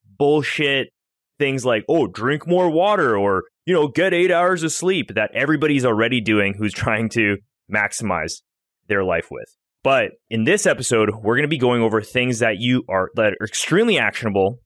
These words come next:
first of all, and also things that you aren't hearing all the time, and things that are gonna require work from you as well that aren't just, like, easy to implement. But if you do implement them,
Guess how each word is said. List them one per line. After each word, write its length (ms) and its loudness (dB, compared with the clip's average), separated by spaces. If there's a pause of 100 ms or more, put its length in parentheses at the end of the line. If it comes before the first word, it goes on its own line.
(180)
first 240 0
of 80 -4
all, 240 2 (180)
and 140 0
also 340 2
things 280 -2
that 100 2
you 260 -2
aren't 280 2
hearing 520 -2 (100)
all 220 2
the 100 -2
time, 500 -2 (260)
and 120 -4
things 160 0
that 80 2
are 60 2
gonna 160 2
require 420 2
work 360 2
from 240 0
you 200 4
as 120 0
well 240 2
that 160 2
aren't 240 0
just, 160 -4
like, 240 0
easy 320 -2
to 120 -8
implement. 480 -2 (320)
But 160 2
if 160 -2
you 160 0
do 280 2
implement 400 -2
them, 240 0